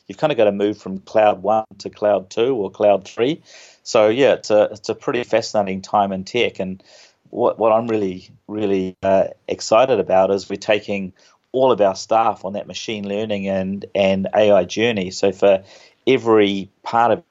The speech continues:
product set and every, every bit of work we're looking at moving forward, how do you make it smart? How do you make the servers do the work? And, um,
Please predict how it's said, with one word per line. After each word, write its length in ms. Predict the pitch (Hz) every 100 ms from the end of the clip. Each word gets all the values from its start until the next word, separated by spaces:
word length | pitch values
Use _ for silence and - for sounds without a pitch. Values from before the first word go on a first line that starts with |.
| -
product 440 | - 123 - -
set 260 | - 98 92
and 120 | 98
every, 400 | 107 101 95 95 _
every 220 | 117 117 104
bit 120 | 101
of 80 | 92
work 240 | 113 -
we're 80 | 101
looking 220 | 101 80
at 80 | 95
moving 280 | 104 98 92
forward, 440 | - 110 95 90 - _
how 200 | - 123
do 80 | 120
you 80 | 104
make 180 | 101
it 100 | -
smart? 360 | - 101 110 -
How 100 | 117
do 60 | 113
you 60 |
make 180 | 107 -
the 80 | 90
servers 400 | - 110 117 98
do 160 | 95
the 80 | 95
work? 340 | 95 98 - - - - - _ _
And, 360 | 107 104 101 98 -
um, 560 | 104 101 101 98 98